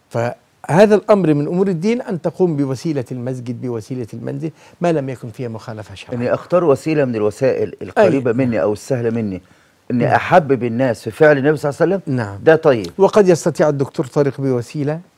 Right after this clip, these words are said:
Speaker 1: إنه هو يتصل مثلا بقريبه ويكلمه كلام الإيمان، هذا أمر جيد، أو يذهب إليه
Speaker 2: <clears throat>
Speaker 1: لزيارته. وقد لا يستطيع إنسان بوسيلة أخرى فيستعملها بوسيلة التلفاز أو وسيلة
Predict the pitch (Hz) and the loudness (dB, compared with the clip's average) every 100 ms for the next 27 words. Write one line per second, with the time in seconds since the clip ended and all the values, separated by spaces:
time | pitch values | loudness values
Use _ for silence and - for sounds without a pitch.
0 | _ 135 123 120 127 117 131 - 127 117 | _ -8 -4 -4 -4 -6 -12 -12 -10 -10
1 | 127 120 113 - 117 127 143 139 _ _ | -12 -14 -14 -14 -12 -12 -12 -14 _ _
2 | _ - 127 - 123 123 113 123 120 123 | _ -10 -8 -6 -6 -6 -8 -10 -10 -12
3 | 127 123 113 104 113 - 123 117 127 123 | -12 -12 -10 -10 -10 -8 -8 -6 -6 -6
4 | 127 104 107 113 117 123 120 117 120 110 | -8 -8 -8 -8 -10 -8 -4 -4 -6 -6
5 | 117 120 135 135 127 _ _ 147 - 143 | -4 -4 -6 -10 -14 _ _ -6 -2 -4
6 | 127 _ _ _ 151 147 135 - 131 139 | -6 _ _ _ 2 4 2 -2 -6 -4
7 | 143 127 147 143 131 131 113 151 139 147 | -4 -4 -4 -4 -4 -4 -4 -4 -4 -6
8 | 143 135 135 135 110 123 123 139 131 135 | -8 -8 -6 -6 -8 -8 -6 -6 -6 -6
9 | 113 147 123 _ - 113 - 139 131 143 | -6 -8 -8 _ -10 -10 -6 -6 -6 -8
10 | 127 123 120 | -10 -10 -10